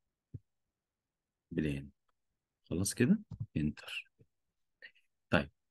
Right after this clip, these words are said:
ازاي اعمل بقى ثري دي؟ هفتح الثري دي العادي اهو، ماشي،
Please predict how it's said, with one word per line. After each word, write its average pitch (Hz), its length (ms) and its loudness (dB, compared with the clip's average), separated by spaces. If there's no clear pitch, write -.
ازاي 123 240 10
اعمل 127 200 10
بقى 127 160 8
ثري 127 280 8
دي؟ 135 280 6
هفتح 123 340 2
الثري 123 320 6
دي 127 100 8
العادي 120 360 8
اهو، 175 220 8
ماشي، 113 380 6